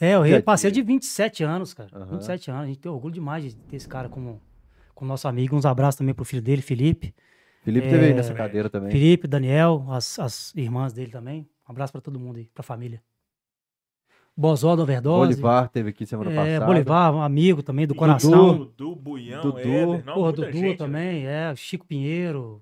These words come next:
Speaker 2: O
Speaker 1: Pô.
Speaker 2: Prato não assinou o carro, não.
Speaker 1: O, o, não, o Prato não, mas eu tive com ele, o cara
Speaker 2: Aham.
Speaker 1: do rock and roll pra cacete também.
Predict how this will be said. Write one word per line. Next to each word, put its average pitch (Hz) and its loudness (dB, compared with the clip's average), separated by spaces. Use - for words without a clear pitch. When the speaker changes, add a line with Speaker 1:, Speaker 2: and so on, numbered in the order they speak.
Speaker 2:
O 175 -10
Speaker 1:
Pô. 151 -8
Speaker 2:
Prato 151 0
não 202 0
assinou 151 -2
o 104 -8
carro, 98 -6
não. 90 -12
Speaker 1:
O, 175 2
o, - -16
não, 165 -4
o - -6
Prato 165 -2
não, 120 -6
mas 135 -4
eu 135 -2
tive - -8
com 135 -6
ele, 135 -4
o 90 -16
cara 147 -4
Speaker 2:
Aham. 104 -12
Speaker 1:
do 180 0
rock 156 2
and 131 0
roll 151 0
pra 151 -4
cacete - -4
também. 147 -4